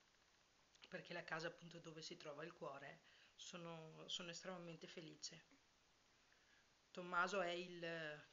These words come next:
completamento del, di quel, del quadro che, che vedevo da bambina.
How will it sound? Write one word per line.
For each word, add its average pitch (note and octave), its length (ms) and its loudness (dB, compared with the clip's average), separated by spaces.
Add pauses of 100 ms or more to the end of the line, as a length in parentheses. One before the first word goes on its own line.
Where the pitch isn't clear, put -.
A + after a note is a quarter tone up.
completamento F#3+ 920 2
del, F3+ 400 -2 (580)
di G3 240 -4
quel, F#3+ 380 0
del F#3 420 -2
quadro F3 460 10
che, E3 480 0 (640)
che - 140 2
vedevo F3 340 4
da F3+ 100 4
bambina. D#3+ 600 -2